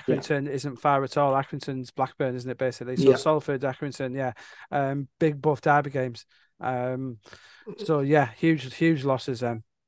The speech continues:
Speaker 2: uh, they really are. Walsh and, and Salford are banging trouble. If,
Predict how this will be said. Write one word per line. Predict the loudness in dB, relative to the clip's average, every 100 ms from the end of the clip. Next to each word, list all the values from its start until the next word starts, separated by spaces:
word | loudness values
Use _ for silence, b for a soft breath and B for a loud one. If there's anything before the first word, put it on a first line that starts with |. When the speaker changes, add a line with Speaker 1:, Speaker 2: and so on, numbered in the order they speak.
| -6
Speaker 2:
uh, | -4
they | -4
really | -2 -2 0
are. | 0 0 -2
Walsh | 2 2 0
and, | -4 -4 -4 -6
and | -8 -8 B B B B B _ _ -20 _ _ _ _
Salford | 2 6 6 6
are | 4
banging | 4 4 2
trouble. | 0 -2 -2
If, | -6 -6